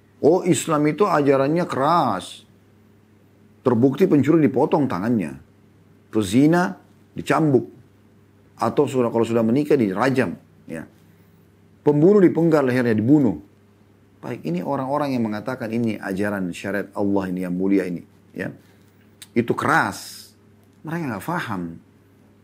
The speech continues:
Allah subhanahu wa taala mengatakan dalam Al-Quran, "Walakum fil qisasi hayatun ya ulil albab." Dalam kisos itu,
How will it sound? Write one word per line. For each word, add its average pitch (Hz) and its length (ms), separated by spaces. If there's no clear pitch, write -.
Allah 147 260
subhanahu 147 160
wa 135 80
taala 147 140
mengatakan 139 340
dalam 131 160
Al-Quran, 131 320
"Walakum 131 400
fil 117 140
qisasi 120 420
hayatun 120 460
ya 113 100
ulil 113 220
albab." 123 400
Dalam 127 320
kisos 175 380
itu, 110 320